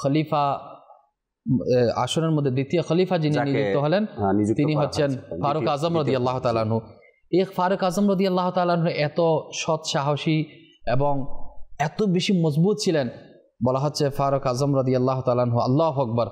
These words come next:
Speaker 1: ইনার এত বেশি power ছিল যে ফারুক আজম রাদিয়াল্লাহু তাআলা আনহু যে রাস্তা দিয়ে যেতেন,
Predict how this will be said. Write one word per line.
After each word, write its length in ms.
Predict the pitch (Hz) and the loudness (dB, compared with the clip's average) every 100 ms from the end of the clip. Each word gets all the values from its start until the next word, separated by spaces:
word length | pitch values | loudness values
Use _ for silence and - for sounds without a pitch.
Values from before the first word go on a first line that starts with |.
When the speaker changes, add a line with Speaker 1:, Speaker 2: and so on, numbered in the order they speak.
| - - - _ - | -8 -18 -20 _ -2
Speaker 1:
ইনার 300 | 147 180 185 160 - - - - _ - | 0 2 0 -2 -10 -14 -14 -14 _ -6
এত 200 | 160 226 | -2 0
বেশি 240 | 208 208 | 0 -2
power 300 | - 165 170 165 | -2 0 0 -2
ছিল 260 | 165 156 190 - - - - | 0 0 -2 -8 -20 -8 -2
যে 440 | 135 170 190 190 147 - 151 | 2 4 2 0 -4 -10 -6
ফারুক 260 | 156 156 160 | -2 0 0
আজম 300 | 147 165 165 | 0 0 0
রাদিয়াল্লাহু 360 | 151 151 147 143 | 2 2 0 0
তাআলা 160 | 143 | 0
আনহু 160 | 139 127 | 2 2
যে 180 | 135 156 | 0 0
রাস্তা 280 | 147 - | -2 -2
দিয়ে 180 | 156 151 | 0 2
যেতেন, 340 | 139 135 131 | 0 0 -2